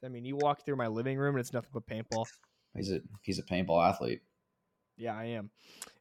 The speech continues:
Speaker 1: Um, anyways, you know, U C F last week looked pretty dang good. Um, John Rhys Plumlee,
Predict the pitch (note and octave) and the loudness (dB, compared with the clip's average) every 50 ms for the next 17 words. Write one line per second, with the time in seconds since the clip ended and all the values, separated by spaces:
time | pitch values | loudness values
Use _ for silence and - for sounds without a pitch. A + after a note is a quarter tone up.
0 | _ _ D3 D3 D3 C#3+ C#3 C3+ B2+ A#2+ A2+ G#2+ G#2 - - _ _ _ _ _ | _ _ 6 8 10 10 10 8 6 4 0 -4 -8 -12 -14 _ _ _ _ _
1 | _ _ _ E3+ F3+ F#3+ F#3 F3+ F3 F3 F3 E3+ D#3+ D3+ - - - - _ - | _ _ _ 4 6 6 8 8 8 8 8 8 4 2 -4 -8 -12 -16 _ -10
2 | C3+ C#3+ D#3 D#3+ D#3+ D#3+ E3 G#3 C#4+ - - G#3+ D#3 D#3+ F#3 F3+ - C3 C3 C3+ | -4 2 4 6 6 6 6 4 2 2 4 4 6 6 6 4 4 4 4 4
3 | D3 D3 - C3+ B2+ A2 A#2 A2 G#2 - - A#2+ B2 B2+ A#2+ A#2+ A#2+ A#2+ A2+ G#2 | 4 4 2 -4 -4 -4 -6 -10 -10 -8 -8 -6 -6 -4 -2 -2 -2 -2 -4 -4
4 | A2 A2 A2+ A#2 A#2+ A#2 - _ _ _ _ _ _ _ _ _ - B2 A#2+ A#2+ | -4 -2 -2 -2 -2 -4 -8 _ _ _ _ _ _ _ _ _ 0 4 4 6
5 | A#2 A2+ A2 G#2+ G#2+ G#2 G2 F#2 - _ _ - C3+ C3+ C#3 C#3 C#3 C#3+ C#3+ C3+ | 6 4 2 0 -2 -4 -6 -10 -12 _ _ -10 -2 0 2 2 2 2 -2 -2
6 | - - C#3 C3+ C#3 C#3 C#3+ C#3+ C#3+ D3 C#3+ C3+ | -4 -2 -2 0 0 0 0 2 2 2 0 -2